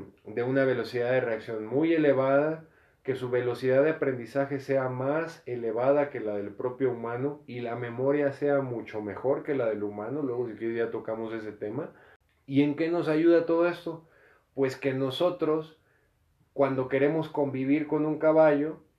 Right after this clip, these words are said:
tenemos que empezar a tener un, a, a optar por tener un comportamiento más similar al de él, un comportamiento más desprovisto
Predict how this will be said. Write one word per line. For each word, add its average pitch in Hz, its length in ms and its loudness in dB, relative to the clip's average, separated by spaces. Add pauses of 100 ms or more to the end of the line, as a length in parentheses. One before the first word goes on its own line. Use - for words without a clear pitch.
(440)
tenemos 160 600 2
que 156 440 -2 (340)
empezar 127 540 0
a 151 120 2
tener 135 320 2
un, 147 240 -2 (100)
a, 107 140 -4
a 110 280 -4
optar 139 600 -2
por 120 180 -8
tener 127 240 -2
un 156 80 -4
comportamiento 139 840 -4
más 139 480 -2
similar 131 640 0
al 139 180 6
de 139 200 2
él, 160 200 -6 (580)
un 131 120 -4
comportamiento 147 1080 -2 (320)
más 135 480 -2
desprovisto 131 960 -4